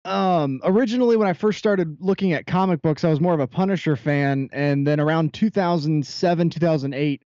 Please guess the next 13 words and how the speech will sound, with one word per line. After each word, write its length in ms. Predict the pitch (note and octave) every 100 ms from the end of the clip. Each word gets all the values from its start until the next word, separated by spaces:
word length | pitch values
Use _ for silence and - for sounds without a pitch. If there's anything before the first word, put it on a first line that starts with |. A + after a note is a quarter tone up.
| _ _
I 160 | - C3+
kinda 240 | D3+ D3
just 280 | C#3 C3 -
discovered 680 | C#3+ - D3 C#3 C#3 B2+ A#2 C#3+
a 160 | A#2+
few 180 | A#2 E3
Deadpool 460 | C#3+ D#3+ D3+ D#3 B2+
comics, 540 | C#3 A#2+ A#2 - - A#2
and 300 | A#2+ B2 B2
I 40 |
started 240 | A2+ C#3+
reading 260 | C3+ C#3 C3
that, 260 | C3 C#3+